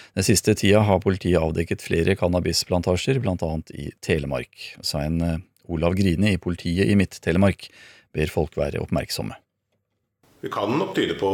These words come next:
Speaker 2: at, eh, det, det som politiet kommer over er toppen av isfjellet, så vi vil oppfordre publikum til å melde fra om de reagerer på unormal atferd, boliger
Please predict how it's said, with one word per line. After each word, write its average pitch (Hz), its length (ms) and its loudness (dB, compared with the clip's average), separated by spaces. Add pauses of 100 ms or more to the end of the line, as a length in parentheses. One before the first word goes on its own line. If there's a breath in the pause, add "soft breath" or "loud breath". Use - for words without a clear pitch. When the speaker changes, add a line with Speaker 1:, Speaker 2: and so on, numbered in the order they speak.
(120)
Speaker 2:
at, 98 180 -4
eh, 95 640 2 (360)
det, 101 160 -10 (360)
det 87 140 0
som 87 120 -4
politiet 87 340 -2
kommer 85 300 -2
over 87 240 2
er 80 160 0
toppen - 300 -6
av 90 60 0
isfjellet, 113 540 0
så 95 420 2
vi 90 80 -2
vil 113 180 2
oppfordre 80 640 -2 (680 loud breath)
publikum 90 520 0
til 101 120 2
å 95 80 2
melde 82 260 0
fra 110 180 2
om 135 100 2
de 104 80 4
reagerer 90 340 0
på 92 160 0
unormal 80 520 -2
atferd, 175 440 -2
boliger 110 480 2